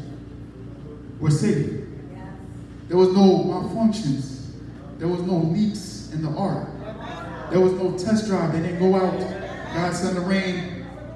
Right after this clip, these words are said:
It didn't work. They came back. No, it was one straight cruise. It was perfect, as someone said. It was intact. It was working.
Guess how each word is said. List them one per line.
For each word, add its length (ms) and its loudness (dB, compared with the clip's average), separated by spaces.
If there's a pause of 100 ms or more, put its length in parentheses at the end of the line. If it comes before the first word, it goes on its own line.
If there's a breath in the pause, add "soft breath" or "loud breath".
(160)
It 60 -2
didn't 240 0
work. 320 0
They 80 -8
came 260 -2
back. 380 -2 (120)
No, 420 4
it 60 2
was 140 6
one 300 0
straight 440 0 (640)
cruise. 760 6 (280)
It 60 -2
was 260 4
perfect, 380 2
as 200 -4
someone 260 -2
said. 540 0 (360)
It 60 -2
was 240 6
intact. 600 -2 (2000)
It 80 -2
was 560 2 (360)
working. 480 0